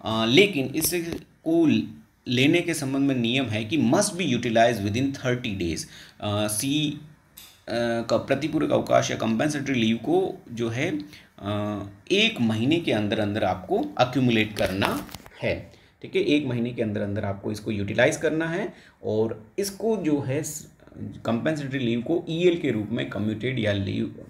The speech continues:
जो है convert नहीं कराया जा सकता है। यानी इसको एक महीने के अंदर आपको लेना है, लेकिन विशेष परिस्थितियों में आपका जो डीडीओ है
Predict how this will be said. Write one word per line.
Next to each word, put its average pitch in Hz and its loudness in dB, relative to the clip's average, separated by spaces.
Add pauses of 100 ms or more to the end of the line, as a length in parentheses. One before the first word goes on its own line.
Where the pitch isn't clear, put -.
जो 104 -4
है 135 -2 (260)
convert 117 2
नहीं 104 2
कराया - 0
जा 80 -2
सकता - -8
है। 92 -6
यानी 123 -4 (260)
इसको 107 -4
एक 123 -2
महीने 113 -2
के 110 -4
अंदर 107 0
आपको 113 -2
लेना 117 2
है, 175 -2
लेकिन 151 2 (280)
विशेष 170 0
परिस्थितियों 113 -2
में 139 0
आपका 107 -2
जो 104 -2
डीडीओ 123 2
है 110 -2